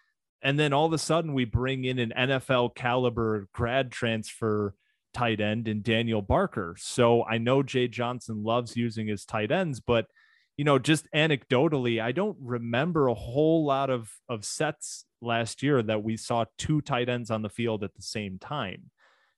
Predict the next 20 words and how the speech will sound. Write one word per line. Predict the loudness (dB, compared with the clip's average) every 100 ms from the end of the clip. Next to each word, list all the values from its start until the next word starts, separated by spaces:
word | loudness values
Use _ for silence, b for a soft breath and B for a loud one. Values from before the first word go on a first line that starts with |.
| 0
Now, | 2 2 2
obviously, | 2 2 4 2 2 0 0
it's | -2 -6
a |
position | -6 -4 -2 -2 -2 -2
that, | -2 -2 -6 -4
that | -4 -2 -2
gets | -2 -2
rotated | 0 2 2 0 -2 -2 -2
out, | -2 -2 0
in | -2 0
and | 0
out | 0 -2 -2
quite | 0 2 0
a | -4
bit, | -6 -2 -2 -4 _
but, | -2 -2 -6 _ _ _ _ _ _ _ _ _ _ _ _ _ -4
you | -2
know, | 2
I, | 0